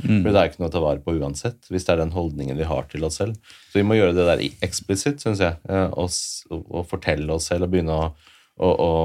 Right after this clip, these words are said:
Speaker 2: å definere om norske verdier og kultur er noe å ta vare på. Vil vi det eller ikke?
Speaker 1: Mm. Ja, det, jeg er enig i det. Altså, Mona Sahlin, eh,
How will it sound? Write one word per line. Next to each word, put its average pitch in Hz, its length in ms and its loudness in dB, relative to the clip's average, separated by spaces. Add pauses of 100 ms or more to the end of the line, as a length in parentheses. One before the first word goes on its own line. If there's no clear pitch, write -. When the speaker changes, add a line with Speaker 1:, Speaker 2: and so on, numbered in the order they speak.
(120)
Speaker 2:
å 82 80 -4
definere 82 560 0
om 78 300 -2 (340)
norske 87 320 -2
verdier 78 320 0
og 78 80 -2
kultur 78 400 -4
er 71 240 -2
noe 82 300 -2
å - 20 -8
ta 92 80 -4
vare 87 240 -4
på. 101 160 -6
Vil 82 220 0
vi 92 80 0
det 104 100 0
eller 139 220 -2
ikke? - 260 -14 (320)
Speaker 1:
Mm. 101 400 0 (920)
Ja, 113 140 6 (180)
det, 156 80 4 (1040)
jeg 127 80 2
er 143 140 4
enig 123 160 4
i - 20 4
det. 135 80 4
Altså, 143 280 0
Mona 117 920 2
Sahlin, 127 480 2
eh, 131 460 4